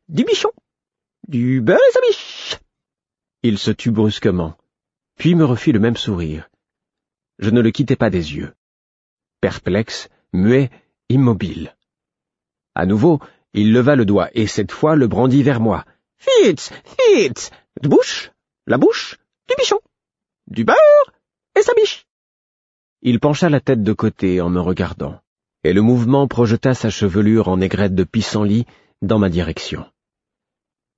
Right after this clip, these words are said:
La crainte qu'il m'inspirait commençait à se dissiper. «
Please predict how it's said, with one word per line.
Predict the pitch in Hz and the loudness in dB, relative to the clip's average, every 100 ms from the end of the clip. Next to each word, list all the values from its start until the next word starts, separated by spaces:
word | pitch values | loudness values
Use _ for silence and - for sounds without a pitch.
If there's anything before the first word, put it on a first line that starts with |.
| _ _ | _ _
La | 80 | -4
crainte | 92 - 160 | -2 -2 -2
qu'il | - 87 | -2 -2
m'inspirait | 90 90 - 90 98 | -2 -4 -6 -6 -6
commençait | 82 82 76 - 85 | -4 -6 -6 -6 -4
à | 82 | -4
se | - | -8
dissiper. « | 73 80 80 - - | -10 -12 -14 -10 -10